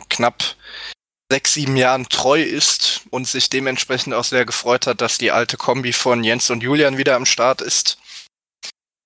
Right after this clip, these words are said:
Ansonsten, ähm, haben sich noch einige über deine, äh, Wortwitze gefreut, nämlich dass, äh, Bray Wyatt den größeren hat, beziehungsweise seinen Hammer rausgeholt hat und das ein Riesenexemplar war.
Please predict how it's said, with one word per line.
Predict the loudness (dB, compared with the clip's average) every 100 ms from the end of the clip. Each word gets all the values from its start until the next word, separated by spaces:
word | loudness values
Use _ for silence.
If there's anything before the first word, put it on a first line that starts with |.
| _ _ _ _
Ansonsten, | -2 2 2 2 0 -2 -6 -4 -4 -2
ähm, | 0 2 0 -2 -4 -4 -2 0
haben | 0 0 -2
sich | 0 0
noch | 0 -6 -6
einige | -6 -4 -2 0 0 0
über | -6 -2 -2
deine, | 2 2 2 0 -2 -4
äh, | -2 -4 -2
Wortwitze | 2 2 0 -2 -2 0
gefreut, | -2 0 2 2 2 -2
nämlich | 0 -2 -2
dass, | -2 0 2 0 0
äh, | 0 -2
Bray | 0 0 2
Wyatt | 4 2 0 -2
den | 0 -2
größeren | -2 0 2 0 -2 0
hat, | -2 -2
beziehungsweise | -4 -2 -2 -2 0 2 0 0 0 0 -2 -12 -16 -4
seinen | 2 2 2 0
Hammer | 4 4
rausgeholt | 4 4 2 2 0 0 -6 0
hat | -2 -2
und | -6
das | -4 -4
ein | -8 -10
Riesenexemplar | -8 -4 -4 -4 -4 -4 -4 -4 2 4 4
war. | 0 -2